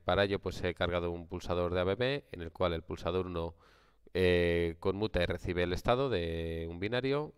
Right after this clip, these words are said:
y el pulsador dos pues mueve la persiana de la cocina. En el salón tengo un pulsador de cuatro elementos, la tecla uno, eh, conmuta una luz, la tecla dos, eh, regula la luz,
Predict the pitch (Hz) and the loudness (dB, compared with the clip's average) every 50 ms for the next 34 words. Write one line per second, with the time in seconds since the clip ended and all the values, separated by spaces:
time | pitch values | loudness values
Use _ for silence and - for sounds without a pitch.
0 | _ - 98 90 85 82 82 82 80 - - - 82 - - 80 82 82 82 87 | _ -4 -2 0 0 0 0 -4 -8 -10 -10 -14 -10 -4 -2 -2 -2 -2 -2 -2
1 | 101 113 - - - 87 80 85 85 85 85 87 85 85 85 82 82 80 - - | -4 -6 -6 -6 -8 -8 -6 -4 -4 -2 0 0 0 0 0 -2 -4 -4 -4 -6
2 | - - - - 92 98 101 98 87 80 78 78 78 76 - - - 82 - 82 | -6 -4 -2 -2 -2 0 0 0 -2 -2 -4 -4 -6 -8 -8 -6 -6 -6 -6 -6
3 | 78 76 76 - _ - - - - - - - _ _ _ _ _ _ _ _ | -10 -10 -16 -20 _ -20 -20 -20 -20 -20 -20 -20 _ _ _ _ _ _ _ _
4 | _ - - 98 95 95 92 92 92 90 87 - - 92 101 123 143 139 - 104 | _ -4 0 2 4 4 4 4 4 2 0 2 2 4 4 4 2 2 -2 -4
5 | 95 95 90 - 92 87 - 90 87 87 85 - 90 - 95 98 101 107 120 135 | -6 -6 -6 -6 -8 -4 -2 -2 -2 -2 -2 -2 -4 -4 -4 -4 -4 -4 -4 -6
6 | 131 - - 143 151 151 - - - - - - 87 85 85 - 98 95 - 98 | -8 -4 -4 -2 -2 -4 -6 -10 -16 -18 -10 -4 -2 -2 -2 0 -2 -2 2 2
7 | 92 98 101 95 87 80 78 78 80 80 - - 80 80 80 - - 87 85 87 | 2 4 2 0 -2 -4 -6 -8 -10 -10 -6 -2 -2 -2 -2 -2 -4 -6 -4 -4
8 | 87 - - 87 85 85 92 101 117 135 147 156 156 - - - - 87 85 - | -4 -2 0 0 2 2 2 0 2 2 0 0 -2 -6 -6 -4 -2 -2 -2 -2
9 | 90 - 95 87 87 92 92 85 82 - - - - _ - - _ _ _ _ | -4 -2 0 0 2 2 2 0 -2 -6 -12 -20 -20 _ -20 -20 _ _ _ _
10 | - _ - 92 92 87 87 85 85 85 85 82 82 82 80 80 78 80 76 80 | -20 _ -2 2 2 4 4 4 4 4 2 2 2 2 0 0 0 -2 -2 -2
11 | 85 87 80 87 90 87 87 85 92 101 123 143 156 165 156 | -2 -2 -2 0 0 2 4 4 4 4 4 4 2 0 -2